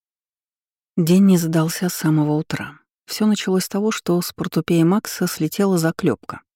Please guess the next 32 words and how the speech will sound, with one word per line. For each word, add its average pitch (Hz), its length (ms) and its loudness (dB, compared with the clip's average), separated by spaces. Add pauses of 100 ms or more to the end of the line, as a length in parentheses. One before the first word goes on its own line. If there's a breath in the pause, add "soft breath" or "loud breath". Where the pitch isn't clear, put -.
(160)
и 160 80 2
ему 208 180 6
пришлось - 440 -4
вешать 190 280 -2
кобуру 151 320 2
на 160 120 6
ремень. 151 420 2 (800)
В 156 80 2
дополнение 143 640 4
он 131 180 4
не 131 80 6
успел 156 320 -2
приготовить 160 560 2
завтрак, - 480 -6 (600)
поскольку 156 420 0
потерял 151 400 2
много 139 280 4
времени, 180 420 4
обсуждая 160 400 0
свою 151 260 0
проблему 156 460 2
с 165 40 0
бабушкой. - 600 -4 (520)
Она 208 200 -2
обещала 165 440 -2
днем 156 260 4
отнести - 360 0
портупею 143 560 0
мастеру. - 560 -2 (1000)
Омлет 185 380 2
делал 170 380 4
Рие. 160 440 2